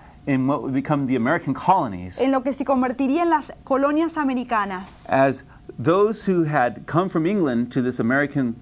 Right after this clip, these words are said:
Speaker 1: new, new, new English colonies, American colonies now,
Speaker 2: Estas personas inglesas que habían venido a estas nuevas colonias americanas,
Speaker 1: as those people there
Speaker 2: cuando estas personas allí
Speaker 1: faced the situation
Speaker 2: se encararon con la situación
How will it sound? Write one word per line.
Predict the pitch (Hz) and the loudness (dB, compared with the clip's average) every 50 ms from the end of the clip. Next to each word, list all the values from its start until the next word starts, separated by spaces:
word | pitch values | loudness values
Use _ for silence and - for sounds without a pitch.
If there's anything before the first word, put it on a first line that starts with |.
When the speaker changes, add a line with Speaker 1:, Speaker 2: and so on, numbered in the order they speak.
| - - - | -14 -8 -2
Speaker 1:
new, | - 131 147 151 | 0 2 2 2
new, | 135 143 151 151 143 - - - | 2 0 0 0 -2 -2 -4 -4
new | - 135 139 151 151 | -2 0 0 0 0
English | - 156 156 147 139 - | 0 0 0 -2 -2 -2
colonies, | - - 151 143 143 151 147 123 | -2 -2 0 0 0 0 0 0
American | 120 131 147 143 147 | 0 0 0 0 0
colonies | 123 123 151 147 139 123 113 104 | -2 0 0 0 0 -2 -4 -4
now, | 101 98 101 107 131 135 | -4 -4 -4 -4 -4 -2
Speaker 2:
Estas | 262 277 277 330 330 | -2 0 0 0 0
personas | - 320 285 277 320 311 330 269 | 0 0 0 0 2 0 0 0
inglesas | 311 277 311 349 370 - 359 320 | 0 0 0 -2 -2 -2 -4 -2
que | - 311 277 | 0 0 0
habían | 277 285 277 | 0 2 0
venido | 294 277 285 302 311 | 0 0 0 0 0
a | 285 | 0
estas | - - 277 247 247 | 0 -2 -2 0 0
nuevas | 262 277 285 269 294 | 0 0 0 0 -2
colonias | - - 311 285 285 302 294 269 269 254 233 - - | -2 -2 0 2 2 2 2 2 2 0 -2 -2 0
americanas, | - 247 247 247 247 233 240 226 - 220 208 190 190 208 247 330 349 - | 0 2 2 2 0 -2 -2 0 0 0 0 0 0 -2 -2 -2 -4 -2
Speaker 1:
as | - - 120 110 | -2 -2 0 2
those | 143 160 180 170 | 4 4 4 2
people | - 180 170 - 151 131 | 0 -2 -2 0 0 2
there | 131 156 160 127 110 92 90 90 - - | 2 4 4 2 2 0 -4 -10 -6 0
Speaker 2:
cuando | - 254 247 262 | 2 2 2 2
estas | 320 320 - 381 349 - | 0 0 0 -2 0 0
personas | - 320 285 - 330 302 330 320 311 311 | 0 -2 0 0 0 0 0 0 0 0
allí | 285 277 247 262 311 302 294 240 190 - - - - - - - - | -2 -2 -2 -2 -2 -2 -2 -4 -6 -10 -16 -20 -20 -20 -20 -8 -2
Speaker 1:
faced | - 165 175 180 175 175 - - - | 2 4 4 4 4 2 -2 -6 -4
the | 131 139 | -4 -2
situation | - - 156 - - 147 139 139 135 120 - - 104 92 90 92 95 | 0 0 -2 0 0 2 2 2 2 2 0 -4 -6 -6 -6 -6 -4
Speaker 2:
se | - 294 | -2 -2
encararon | 262 247 - 269 254 269 285 349 359 370 359 | 0 2 4 4 6 6 6 4 2 0 0
con | 359 349 | 0 0
la | 330 330 311 | 0 0 0
situación | 330 311 - 311 320 285 - - 311 320 269 240 208 196 190 | -2 -2 0 -2 -2 -2 -2 -2 0 2 2 2 0 -2 -8